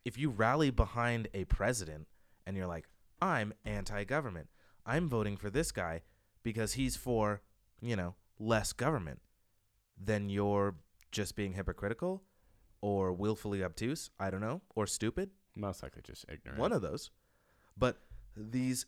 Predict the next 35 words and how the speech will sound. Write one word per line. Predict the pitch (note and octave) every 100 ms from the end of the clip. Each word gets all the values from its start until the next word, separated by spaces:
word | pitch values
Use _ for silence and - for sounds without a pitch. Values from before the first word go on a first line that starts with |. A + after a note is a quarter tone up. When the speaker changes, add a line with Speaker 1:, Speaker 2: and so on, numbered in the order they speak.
| -
Speaker 1:
conservatives | B2+ A2 - D3+ F#3 F#2+ F#2 - - _
who, | - G#2+ G2+ G2 F2+ _ _ _ _ _ _ _ - _ _ _ _
excuse | _ - A#2+
me, | - - _ - _
have | - C3 -
come | C3 B2+
out | A2+ -
in | A2+ G2
droves | F2 F2+ A2+ C#3+ F#2 A2+ - - _ _ _
to | B2
vote | G2+ G#2+ G#2
for | - A2 G2+ F#2 - -
the | F#2+ G#2
Republicans | G2 G2+ - A2 D3+ F#3+ - G#2 G2 A#2 - _ _ _ A#2
over | B2+ C#3 C3
and | A#2+
over | A2+ A#2+ A2
again | F#2 E2 C3 D#3 G#2+ B2+ _ _ _ _ _ _ _ _ _ _ _ _ _ _ _
aren't | G2+ G2+ G2+
doing | F2+ G#2 G#2
themselves | G2+ G2 A2 A2+ A#2
any | B2+
fucking | B2+ D3+ E3+
favors, | E3+ C4 D3 D3+
Speaker 2:
No, | G3
but | B3
Speaker 1:
are |
they? | -
Speaker 2:
see, | C#3+ A#2
see, | - C3
just | B2+ D3 -
the, | C3+ A2 B2 A#2+
the | A#2
way, | G#2 B2+ B2+ -
so | - A2+ G2+